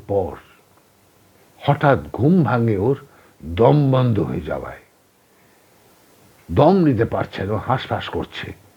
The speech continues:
চোখটা মেলে যা দৃশ্য দেখল, তাতে আবার ওর অজ্ঞান হয়ে যাওয়ার অবস্থা। ওর বুকের ওপর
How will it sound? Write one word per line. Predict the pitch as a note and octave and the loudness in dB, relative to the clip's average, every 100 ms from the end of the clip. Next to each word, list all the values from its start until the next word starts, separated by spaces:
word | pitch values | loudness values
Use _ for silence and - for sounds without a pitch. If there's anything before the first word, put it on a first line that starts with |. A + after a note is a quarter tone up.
| _ _ - _ _ - | _ _ -20 _ _ 2
চোখটা | C#3+ - - A2+ | 4 4 0 0
মেলে | F2+ F#2 A#2+ C#3+ D#3 | 0 0 2 4 6
যা | C#3+ | 4
দৃশ্য | A#2+ A#2+ - - G#2+ | 2 0 -2 -4 -2
দেখল, | F#2+ E2+ E2 C#2 C2+ _ _ _ _ - | -4 -6 -8 -10 -18 _ _ _ _ -8
তাতে | G#2+ - - - | -6 -6 -8 -4
আবার | G2+ A2 B2 B2 | 0 4 6 4
ওর | A2 G#2+ | 2 0
অজ্ঞান | G2+ F#2 G2 F#2+ | -2 -4 -6 -6
হয়ে | - F#2 | -8 -8
যাওয়ার | F2 D#2+ | -8 -10
অবস্থা। | D2+ D#2+ - - - - _ _ _ _ _ _ - - - - _ _ _ | -10 -10 -12 -16 -20 -20 _ _ _ _ _ _ -20 -20 -20 -20 _ _ _
ওর | G2+ A#2+ A2+ | 2 4 4
বুকের | G2+ A2+ - C#3+ C3 | 2 0 2 4 4
ওপর | A#2 C3+ | 4 4